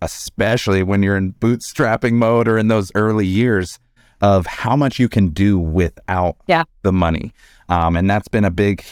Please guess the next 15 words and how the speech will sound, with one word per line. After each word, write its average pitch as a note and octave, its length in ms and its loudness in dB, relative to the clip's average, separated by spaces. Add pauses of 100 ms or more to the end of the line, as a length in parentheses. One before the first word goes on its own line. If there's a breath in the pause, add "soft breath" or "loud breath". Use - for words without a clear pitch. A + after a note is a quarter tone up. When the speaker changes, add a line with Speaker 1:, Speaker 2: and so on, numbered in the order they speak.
Speaker 1:
huge - 520 -4
part G#2+ 180 0
of F#2 120 0
our A2 140 2
system F#2+ 540 -2
when F#2+ 200 0
we G2 120 0
did A2 240 0
start G2+ 280 -2
to - 100 -4
develop F2 560 -2
it, F2 260 -2 (240 soft breath)
was F#2 280 0
go A2 200 0
find A2 640 -2